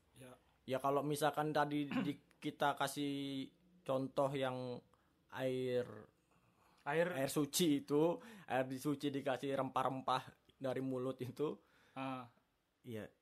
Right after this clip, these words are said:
Speaker 2: logikanya gimana gitu loh.
Speaker 1: Iya,
Speaker 2: Logikanya
Speaker 1: iya, iya,
Speaker 2: kayak
Speaker 1: iya, iya.
Speaker 2: logika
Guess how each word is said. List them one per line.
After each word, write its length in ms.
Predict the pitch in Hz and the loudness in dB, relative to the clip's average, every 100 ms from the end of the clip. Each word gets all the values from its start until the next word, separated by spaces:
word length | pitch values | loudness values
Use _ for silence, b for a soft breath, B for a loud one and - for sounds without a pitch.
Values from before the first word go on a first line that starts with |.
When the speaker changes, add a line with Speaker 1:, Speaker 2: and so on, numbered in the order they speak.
| _ _ _ _ - | _ _ _ _ -14
Speaker 2:
logikanya 480 | 117 117 113 117 143 | -12 -10 -8 -8 -8
gimana 480 | 117 107 123 123 | -10 -8 -8 -8
gitu 160 | 113 117 | -10 -14
loh. 160 | 113 - | -16 -16
Speaker 1:
Iya, 220 | - - | -20 -16
Speaker 2:
Logikanya 320 | 110 139 147 | -8 -6 -4
Speaker 1:
iya, 160 | 131 135 | -4 -6
iya, 80 | 127 | -6
Speaker 2:
kayak 160 | 120 | -6
Speaker 1:
iya, 60 | 110 | -8
iya. 140 | 110 | -10
Speaker 2:
logika 340 | 104 107 110 | -12 -10 -10